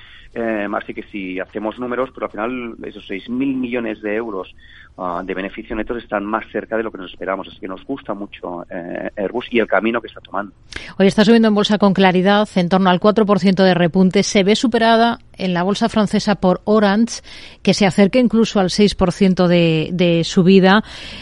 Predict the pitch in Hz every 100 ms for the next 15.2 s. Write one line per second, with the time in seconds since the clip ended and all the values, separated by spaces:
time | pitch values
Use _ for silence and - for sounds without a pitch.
0 | - - 180 175 175 - - 202 180 220
1 | 220 - 220 196 208 - 202 190 196 196
2 | 208 226 220 - 208 202 196 277 294 254
3 | 214 202 214 202 202 208 202 202 269 214
4 | 185 156 180 180 - 202 180 170 277 196
5 | 202 226 208 208 196 196 202 196 - 185
6 | 180 - 165 247 247 180 - 196 196 -
7 | 190 190 190 185 180 185 190 190 190 185
8 | 180 180 - 208 185 170 160 - 185 180
9 | 175 170 170 170 - 180 170 165 - 190
10 | 196 - - - 180 - 175 170 170 156
11 | - 170 165 170 165 226 320 208 214 185
12 | 180 170 175 165 156 147 170 233 - _
13 | _ - - - - - - - - 107
14 | 107 139 147 147 143 - 131 - 131 139
15 | 143 123